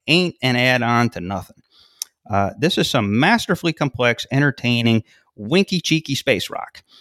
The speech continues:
Uh, s-, vocals, uh, that seem to be overdubbed two hundred times over. Uh, layered lead guitar magic from Brian May.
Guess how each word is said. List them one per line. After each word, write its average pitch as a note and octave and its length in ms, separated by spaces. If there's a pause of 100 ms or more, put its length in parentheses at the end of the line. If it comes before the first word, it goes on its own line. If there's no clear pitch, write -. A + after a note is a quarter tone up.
(280)
Uh, G#2+ 260
s-, - 260 (240)
vocals, G3 760
uh, A2+ 400
that A#2+ 300
seem E3 220
to C#3+ 60
be B2 120
overdubbed A#2+ 580
two D3+ 160
hundred C#3 260
times G2+ 240
over. D#3+ 300 (640)
Uh, G2+ 220
layered C#3+ 560
lead C#3+ 320
guitar C3+ 320
magic B2 640
from F#2+ 260
Brian F#2 320
May. C#3+ 300